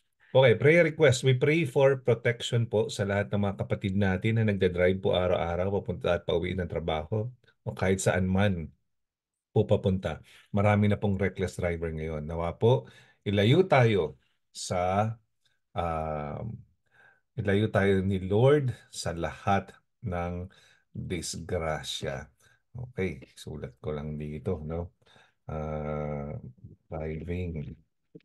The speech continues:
protection para sa ating lahat. Ayan. Okay. Okay. Sabi naman ni C J, "Good evening po sa inyong lahat, sa ating lahat. Praise report.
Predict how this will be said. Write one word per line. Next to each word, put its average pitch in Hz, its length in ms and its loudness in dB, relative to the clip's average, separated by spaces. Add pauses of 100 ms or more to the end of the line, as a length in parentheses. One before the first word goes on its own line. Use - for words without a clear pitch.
protection 80 1400 -4
para 76 320 -6
sa 76 160 -4 (160)
ating 78 320 -8
lahat. 92 480 -6 (960)
Ayan. 104 200 -6 (1300)
Okay. 123 400 -4 (1300)
Okay. 110 400 4 (760)
Sabi 117 320 6
naman 135 240 8
ni 127 40 6
C 214 200 6
J, 175 240 6
"Good 127 160 4
evening 113 240 2
po 113 160 0
sa - 80 0
inyong 101 320 0
lahat, 135 320 2
sa - 160 -2
ating 101 160 -6
lahat. 104 320 2 (160)
Praise 95 240 -2
report. 185 400 4